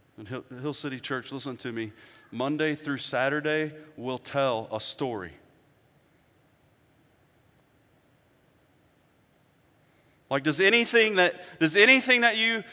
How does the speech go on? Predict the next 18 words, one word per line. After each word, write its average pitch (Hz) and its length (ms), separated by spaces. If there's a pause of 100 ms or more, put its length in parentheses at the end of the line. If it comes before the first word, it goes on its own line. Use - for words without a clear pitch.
(120)
do 160 460 (1200)
when 180 140
you 190 120
leave 214 300
here 180 600 (720)
throughout 190 360
your 233 160
week 214 480 (840)
have 165 280
anything 240 560
to 220 120
do 208 260
with 170 220
your 208 260
heart's 214 540 (720)
desire 165 960
and 156 120
satisfaction 180 1300